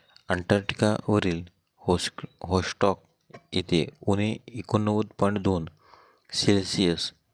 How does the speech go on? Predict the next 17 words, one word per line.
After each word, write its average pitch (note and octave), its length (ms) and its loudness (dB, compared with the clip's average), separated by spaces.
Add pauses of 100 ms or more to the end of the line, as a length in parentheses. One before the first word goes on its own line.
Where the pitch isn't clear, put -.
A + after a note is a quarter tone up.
(120)
या F#2+ 240 0
पृथ्वीवरील A2 1040 -2 (380)
सर्वात F#2+ 360 2
निच्चांकी G2+ 680 0
तापमानाची F2+ 680 0 (600)
नोंद F#2 280 0 (140)
केली E2 300 0
गेली. - 240 0 (4000)
एकवीस A2 260 2
जुलै A2+ 260 2
दोन G2+ 220 -2
हजार F#2 220 -2
दोन, C#2+ 280 0 (960)
जगभर G#2+ 420 2 (160)
दूरसंचार A2 640 0
सेवा G2+ 320 0
पुरवणाऱ्या F#2 680 -2